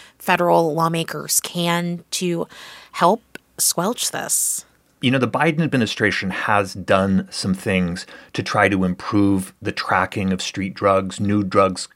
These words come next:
Speaker 2: coming online around the country, and also to better track overdoses. But the system is still really primitive, Juana. I mean, you compare it, for example, to what we saw during the covid pandemic, when you could really tell when and where hotspots were, where people were getting sick.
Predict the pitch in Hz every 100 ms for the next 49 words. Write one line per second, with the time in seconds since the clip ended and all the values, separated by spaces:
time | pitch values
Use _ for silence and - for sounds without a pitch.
0 | - 101 95 92 92 92 95 95 95 92
1 | 95 - 101 107 101 107 - 110 92 101
2 | 98 95 - 92 90 - 104 101 95 95
3 | 95 95 - 110 - - - - - -
4 | - 135 - 151 131 - 135 120 107 110
5 | 113 95 - 117 110 92 82 - 104 98
6 | 98 107 104 101 101 92 123 110 - -
7 | _ - 110 95 104 98 104 95 104 90
8 | 101 - 101 95 98 92 90 - 107 104
9 | 92 - 95 92 92 92 - 101 95 95
10 | 101 104 92 107 101 95 - 110 110 95
11 | 92 101 107 110 110 90 92 98 101 -
12 | - 101 - - 90 - 101 95 95 101
13 | 104 104 107 98 98 92 87 95 95 -
14 | 117 98 -